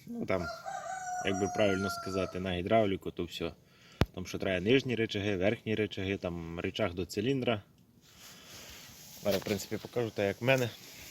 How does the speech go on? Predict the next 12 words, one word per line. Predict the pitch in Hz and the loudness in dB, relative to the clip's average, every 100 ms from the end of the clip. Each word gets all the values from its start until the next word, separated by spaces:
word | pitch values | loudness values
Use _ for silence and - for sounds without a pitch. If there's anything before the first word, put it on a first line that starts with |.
| - - - - - - - - - - - - - - - 98 | -16 -14 -14 -14 -14 -14 -14 -14 -20 -20 -18 -18 -18 -14 -12 -4
Е, | 98 87 85 | 0 2 2
п'ятнадцять | 113 101 127 - 110 | 0 6 4 6 2
міліметрів, | 110 127 135 123 110 | 2 4 4 4 0
в | - - 98 | -2 -6 2
мене, | 107 101 | 2 4
значить, | 101 95 98 | 2 0 2
з | |
двадцятки, | 113 - 120 - 98 | 2 4 2 2 -2
тому | 104 107 | 2 4
будемо | 101 98 | 4 4
різати | 98 95 87 87 | 4 4 2 -2
по, | - 90 | 0 0